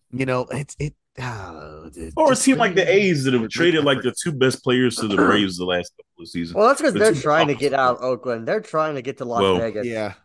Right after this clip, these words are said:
Speaker 2: That's a good
Speaker 1: Yeah.
Speaker 2: point.
Speaker 1: Which, again, I hate. Why do there need to be fifty teams in one city?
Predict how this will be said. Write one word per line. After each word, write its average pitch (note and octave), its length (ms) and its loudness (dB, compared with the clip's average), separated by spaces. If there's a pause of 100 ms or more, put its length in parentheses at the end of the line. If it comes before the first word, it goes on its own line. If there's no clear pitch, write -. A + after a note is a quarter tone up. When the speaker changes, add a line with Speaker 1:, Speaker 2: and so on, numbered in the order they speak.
(340)
Speaker 2:
That's - 180 -12
a - 40 -10
good - 100 -6
Speaker 1:
Yeah. E2+ 160 -6
Speaker 2:
point. D#2 260 -12 (560)
Speaker 1:
Which, D#3 300 -4
again, D3 440 -6
I C3+ 140 -6
hate. B2 380 -10 (100)
Why B2+ 400 -6
do A#2+ 180 -12
there B2 140 -6
need B2+ 160 -8
to A2+ 60 -14
be A#2 100 -6
fifty A#2 340 -12
teams G2+ 360 -12
in G2 120 -12
one G2 180 -8
city? - 380 -14